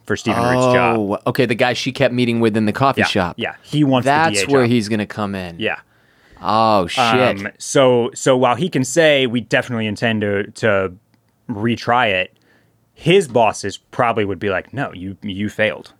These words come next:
Speaker 2: And he's
Speaker 1: So
Speaker 2: probably
Speaker 1: that,
Speaker 2: gonna lose
Speaker 1: that's
Speaker 2: his job.
Speaker 1: wh-, that's why if you, it, yeah, he might not get reelected. But that's,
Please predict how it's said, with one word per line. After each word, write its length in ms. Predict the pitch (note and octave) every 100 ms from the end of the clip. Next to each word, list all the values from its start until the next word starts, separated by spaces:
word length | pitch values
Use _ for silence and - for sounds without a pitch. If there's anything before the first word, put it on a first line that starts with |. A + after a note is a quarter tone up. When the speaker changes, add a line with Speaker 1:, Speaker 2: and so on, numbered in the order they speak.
| _
Speaker 2:
And 140 | - G#2
he's 140 | G#2
Speaker 1:
So 40 | -
Speaker 2:
probably 300 | - A#2 -
Speaker 1:
that, 120 | C3+
Speaker 2:
gonna 60 | F#2+
lose 80 | G2+
Speaker 1:
that's 220 | C#3+ E3+
Speaker 2:
his 40 | -
job. 200 | G#2+ E2+
Speaker 1:
wh-, 20 |
that's 240 | D3+ E3+
why 180 | D#3 C#3
if 200 | B2 -
you, 420 | A#2+ A2+ A2 A2 -
it, 220 | C3 A#2 - - A#2+ B2+
yeah, 260 | A#2+ -
he 120 | - A2+
might 220 | G#2 G2+
not 160 | G2
get 160 | F#2 F#2
reelected. 560 | F2 F2 G#2+ G#2 - - _ - _ _ _
But 120 | - A#2
that's, 220 | D3+